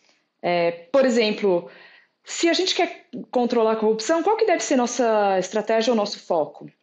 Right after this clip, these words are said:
Deve ser, é, falando de assuntos que são clássicos na literatura, deve ser pessoa física ou pessoa jurídica?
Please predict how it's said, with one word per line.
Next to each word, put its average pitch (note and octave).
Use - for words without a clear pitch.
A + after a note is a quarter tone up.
Deve G3+
ser, F3
é, D3+
falando G#3
de F#3
assuntos G3
que -
são G3+
clássicos G3
na F3+
literatura, D#3+
deve F#3
ser E3+
pessoa -
física E4+
ou G4+
pessoa G3+
jurídica? D3